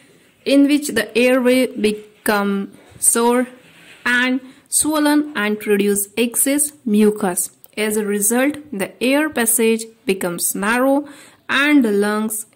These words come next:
get less air. So asthma is a disease which is a chronic, means it continue for a long time. In that disease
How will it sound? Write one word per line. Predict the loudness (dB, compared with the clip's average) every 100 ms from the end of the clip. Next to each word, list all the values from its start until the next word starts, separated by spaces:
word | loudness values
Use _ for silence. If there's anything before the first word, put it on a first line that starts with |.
| -6
get | -4 -4 -8 _ _ -20 -10
less | -4 -2 0 -2 -2 _
air. | 2 2 0 -8 -14 -8
So | -6 -4 -4 -6
asthma | -6 -6 -6 -4 0
is | -2 0
a | 0
disease | 0 2 4 6 4 2 -10 _ _ _ _ -20 -20 -20 -20 -4
which | -2
is | 0 -2
a |
chronic, | -4 -2 0 2 0 -2
means | -4 -2 -2 -4
it | -4 -6
continue | -4 -4 -2 -2 -2 -4 -10
for | -20 -8 -4 -2
a |
long | -2 -2 -2 -4
time. | -2 0 0 -2 -12 -20 _ _ _ _ _ _ _ _ -20 -20 -20 -20 -2
In | 0 2
that | 0 0
disease | 0 0 0 2 0 -4